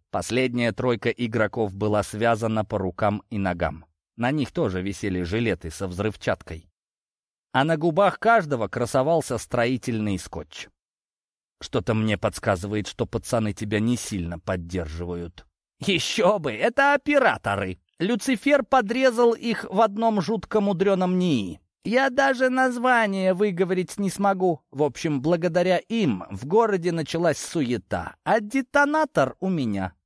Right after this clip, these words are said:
Одно нажатие кнопки, и потолок с грохотом обсыпался, и кисть с пультом от бомбы отлетела к стене.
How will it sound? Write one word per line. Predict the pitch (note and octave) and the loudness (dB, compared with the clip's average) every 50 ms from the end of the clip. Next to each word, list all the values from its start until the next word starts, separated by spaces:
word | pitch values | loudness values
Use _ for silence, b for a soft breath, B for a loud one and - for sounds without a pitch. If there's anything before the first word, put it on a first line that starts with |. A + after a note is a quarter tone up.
| _ - | _ -2
Одно | - B2 A#2+ A2+ A#2+ B2 B2 | 0 0 0 0 -2 0 0
нажатие | A#2+ A#2+ A#2 A2 A#2 A#2 A2+ - - A2+ G#2+ | 0 0 0 0 0 0 0 0 -2 -4 -4
кнопки, | - C3 C#3 C#3+ C3+ - - - G2 F#2 F#2 _ - | -2 -4 -4 -4 -4 -6 -8 -8 -8 -8 -8 _ -6
и | A#2 A2 G#2+ - - _ _ _ _ - | -6 -4 -6 -6 -10 _ _ _ _ -4
потолок | - C3+ - C#3+ C#3 C#3 C3+ A#2+ - - | -4 0 2 2 2 2 0 -2 -4 -8
с | A2+ G#2+ | -8 -6
грохотом | A2 B2+ C3+ C#3+ B2+ - B2+ A2+ - A2 G#2 G#2 | -4 0 0 0 0 0 -2 -4 -2 -2 0 -2
обсыпался, | G2 - - - - F#3+ - F#3+ F3 D3 - - E3+ E3 _ _ _ _ _ _ _ _ _ _ _ _ _ _ _ _ - | -2 -4 -4 -2 -2 0 2 2 0 0 0 -2 -2 -2 _ _ _ _ _ _ _ _ _ _ _ _ _ _ _ _ -2
и | F#3 G3+ F#3+ | -2 -2 -2
кисть | _ - B3 B3 A#3+ - - - - - | _ -2 0 2 2 0 -2 -8 -14 -16
с | - - | -14 -10
пультом | - G3+ G#3+ G#3+ G3 - - G3 F3+ E3 - | -4 -2 0 0 0 2 2 0 0 0 0
от | - D#3 D3 B2+ | 0 0 0 0
бомбы | A#2 A#2 E3+ E3+ D#3+ D3 B2+ C#3+ D3+ D3+ - | -2 0 2 2 2 2 2 2 0 0 0
отлетела | - A#2 - - A2+ A2 F#2+ - - B2+ A#2+ A#2+ A2+ G#2+ _ | -2 -2 -2 0 -4 -4 -4 -2 0 0 0 0 0 -4 _
к | - | -10
стене. | - - - - - A2+ G2+ F#2 D#2 C#2 | -10 -10 -8 -4 -2 0 0 0 -4 -8